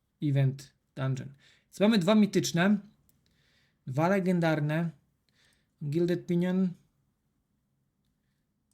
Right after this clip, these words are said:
Ten by mnie chyba bardziej interesował, no i oczywiście te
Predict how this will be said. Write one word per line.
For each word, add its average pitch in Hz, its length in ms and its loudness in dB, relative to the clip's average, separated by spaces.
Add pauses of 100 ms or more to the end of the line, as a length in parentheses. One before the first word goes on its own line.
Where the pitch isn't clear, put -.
(1040)
Ten 196 240 4
by 180 60 0
mnie 175 160 0
chyba 147 220 -4
bardziej 170 260 0
interesował, 165 540 -4
no 165 100 -2
i 165 80 -2
oczywiście 156 480 -6
te 143 320 -6